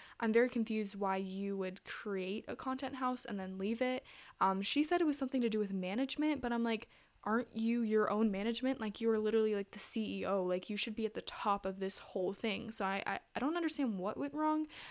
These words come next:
Um, I'm pretty sure Lauren Kettering also left because I think that they unfollowed her. So I don't know. It seems like it's kind of falling apart, as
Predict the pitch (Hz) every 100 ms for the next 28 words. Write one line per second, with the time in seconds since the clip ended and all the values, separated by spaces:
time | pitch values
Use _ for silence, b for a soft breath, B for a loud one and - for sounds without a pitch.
0 | B 214 208 208 240 247 - 269 226 202
1 | 208 208 - - 185 220 269 277 254 240
2 | 254 240 233 - 214 202 190 196 196 220
3 | 190 185 190 190 - 233 247 247 240 240
4 | B B B - - 208 208 196 214 -
5 | 240 262 254 - 214 - 180 185 190 202
6 | 175 180 - 185 185